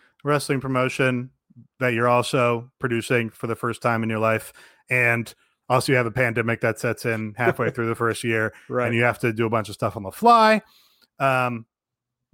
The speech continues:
Speaker 1: yeah, like, so <laughs> bearing all that in mind,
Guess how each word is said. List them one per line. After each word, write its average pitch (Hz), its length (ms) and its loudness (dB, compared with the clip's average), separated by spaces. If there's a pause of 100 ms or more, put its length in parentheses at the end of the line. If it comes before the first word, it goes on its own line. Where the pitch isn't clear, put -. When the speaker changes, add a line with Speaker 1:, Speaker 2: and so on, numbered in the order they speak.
(140)
Speaker 1:
yeah, 143 300 0
like, 156 220 0 (960)
so 143 460 2 (360)
<laughs> 147 420 -8
bearing 185 320 -2
all 156 100 4
that 147 160 2
in 123 60 -4
mind, 107 340 -2